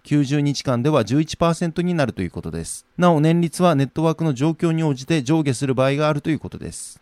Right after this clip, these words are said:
ステーキングとは、バリデーターと呼ばれるユーザーが対象となる暗号資産を一定量ロックすることで、取引記録のブロック生成プロセスに参加し、報酬を得る行為のことです。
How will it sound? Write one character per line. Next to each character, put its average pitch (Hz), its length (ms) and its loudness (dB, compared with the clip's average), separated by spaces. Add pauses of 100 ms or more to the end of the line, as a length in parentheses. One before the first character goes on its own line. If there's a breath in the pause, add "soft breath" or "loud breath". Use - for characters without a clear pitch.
(140)
ス - 100 -16
テ 202 120 4
ー 196 60 2
キ 202 120 0
ン 196 40 2
グ 190 80 0
と 185 120 2
は、 156 140 6
バ 127 140 2
リ 147 100 0
デ 156 160 2
ー - 20 -10
タ 147 140 2
ー - 40 -4
と 151 100 -4
呼 143 100 2
ば 139 80 0
れ 139 80 -2
る 131 100 -6
ユ 131 180 0
ー 120 40 0
ザ 101 180 -2
ー 95 40 -4
が 113 320 0
対 139 180 0
象 139 220 -2
と 139 100 -4
な 139 100 2
る 131 220 -2
暗 131 280 -2
号 135 120 -2
資 - 80 -8
産 110 220 0
を 139 220 0
一 - 220 -10
定 180 160 2
量 117 220 2
ロ 131 80 0
ッ 147 100 -6
ク - 80 -12
す - 120 -8
る 117 80 -4
こ 113 100 -8
と 98 100 -10
で、 127 280 -2
取 127 180 -2
引 135 200 -6
記 - 120 -8
録 117 180 -2
の 113 120 0
ブ 98 100 -6
ロ 135 80 0
ッ 143 60 -6
ク - 100 -16
生 147 140 -4
成 139 180 -2
プ 135 140 -8
ロ 135 80 -2
セ 131 120 -8
ス 123 140 -8
に 156 80 -4
参 113 240 -4
加 107 100 -6
し、 - 360 -8
報 147 80 2
酬 147 280 0
を 143 120 2
得 156 140 0
る 160 220 0
行 151 180 0
為 139 60 -2
の 156 100 0
こ 120 100 -10
と - 80 -10
で 78 140 -8
す。 - 260 -16